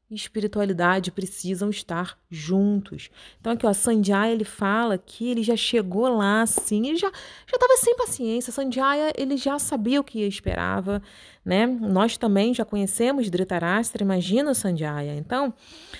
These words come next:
ele já chegou falando, Sanjaya, "Ó monarca, certamente um homem em uma situação calamitosa,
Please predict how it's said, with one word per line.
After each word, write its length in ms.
ele 180
já 120
chegou 600
falando, 720
Sanjaya, 800
"Ó 100
monarca, 960
certamente 920
um 280
homem 460
em 160
uma 160
situação 500
calamitosa, 1000